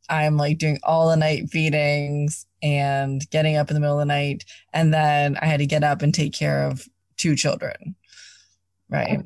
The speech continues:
Speaker 1: So
Speaker 2: baby.
Speaker 1: that one. Yeah. And the baby. Yeah.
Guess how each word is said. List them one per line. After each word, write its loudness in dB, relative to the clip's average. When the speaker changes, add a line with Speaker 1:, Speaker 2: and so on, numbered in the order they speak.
Speaker 1:
So -4
Speaker 2:
baby. 0
Speaker 1:
that 2
one. 0
Yeah. 0
And 2
the 4
baby. -2
Yeah. -4